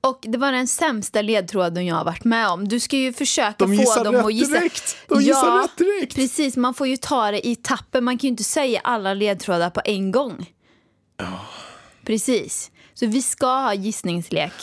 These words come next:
Speaker 2: Men på riktigt, är det så? Alltså att om det är att man säger, om du säger typ så här, "Nej, men den här är, det här barnet ska heta så här, Arne." Och så märker man att alla bara, "Ja, men du, du ska också få barn. Vad ska det heta?"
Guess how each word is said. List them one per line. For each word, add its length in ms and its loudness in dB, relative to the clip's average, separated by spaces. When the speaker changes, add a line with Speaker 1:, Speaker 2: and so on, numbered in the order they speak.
Speaker 2:
Men 160 2
på 120 -2
riktigt, 360 -2
är 180 0
det 100 -2
så? 260 -4
Alltså 240 0
att 220 -2
om 300 2
det 200 2
är 60 2
att 140 -4
man 160 0
säger, 320 2
om 100 0
du 140 0
säger 320 0
typ 240 -4
så 60 0
här, 80 -4
"Nej, 200 0
men 160 0
den 100 -2
här 240 -2
är, 460 -4
det 100 -2
här 120 0
barnet 320 -2
ska 140 -4
heta 280 -2
så 120 -4
här, 180 -6
Arne." 460 -2
Och 280 -4
så 80 2
märker 360 0
man 180 0
att 220 -4
alla 240 0
bara, 220 0
"Ja, 280 0
men 180 -2
du, 160 0
du 100 0
ska 120 0
också 200 -4
få 80 -6
barn. 300 0
Vad 100 0
ska 100 0
det 60 2
heta?" 280 -2